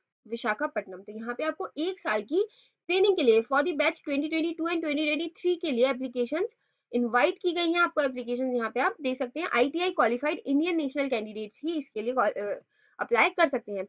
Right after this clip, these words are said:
आगे पूरी देख लेते हैं कि यहाँ पे total vacancies क्या है, क्या eligibility criteria है, सब चीजें इसमें हम इसमें देखेंगे। तो बिल्कुल video को एंड तक ही आप देखिएगा। टोटल नंबर ऑफ वैकेंसीज यहाँ पे जो है वो टू सेवेंटी फ़ाइव है,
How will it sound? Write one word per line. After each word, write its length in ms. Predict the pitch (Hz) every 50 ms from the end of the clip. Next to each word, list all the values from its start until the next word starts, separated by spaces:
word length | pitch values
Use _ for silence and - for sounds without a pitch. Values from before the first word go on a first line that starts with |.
| _ _ _ _ _ -
आगे 200 | - 247 277 370 392
पूरी 240 | - 330 339 370 381
देख 140 | 381 339 -
लेते 180 | 320 311 294 339
हैं 80 | 359 330
कि 60 | 359
यहाँ 120 | 339 330
पे 100 | 330 349
total 320 | 320 - 302 285 302 330 269
vacancies 500 | 254 240 - 247 285 285 320 330 302 -
क्या 160 | - 277 269
है, 240 | 277 285 294 294 302
क्या 220 | 269 285 277 277 262
eligibility 540 | 262 262 262 240 262 247 269 240 - 269
criteria 760 | 247 - 233 226 220 220 220 - 240 254 294 294 330 330 294
है, 180 | 277 269 277 294
सब 220 | - - 330 320 320
चीजें 300 | - 311 294 262 269 254
इसमें 200 | 240 - 254 240
हम 180 | 233 226 220 208 - _
इसमें 280 | - _ - 277 330 320
देखेंगे। 360 | 302 247 - 247 226 214 214
तो 80 | 226 240
बिल्कुल 320 | 233 254 247 311 320 330
video 260 | 294 269 240 214 262
को 100 | 254 294
एंड 200 | 262 226 220 220
तक 120 | - 262 262 _ -
ही 80 | 285
आप 120 | 285 254 196
देखिएगा। 440 | - 185 - _ 196 - - 285 381 - _ _ _ _ _ _ _ - -
टोटल 280 | 339 349 - 427 415
नंबर 280 | 392 381 359 403 403 392
ऑफ 100 | 339 285
वैकेंसीज 580 | 247 254 240 254 254 262 262 294 330 330 285 254
यहाँ 180 | 254 233 220
पे 120 | 233 247 240
जो 120 | 240 240
है 140 | 220 226 233
वो 120 | 254 311 294 - -
टू 180 | 339 339 359 381
सेवेंटी 420 | 370 311 269 254 247 254 330 349 320
फ़ाइव 320 | - 240 226 269 320 311
है, 220 | 302 277 285 330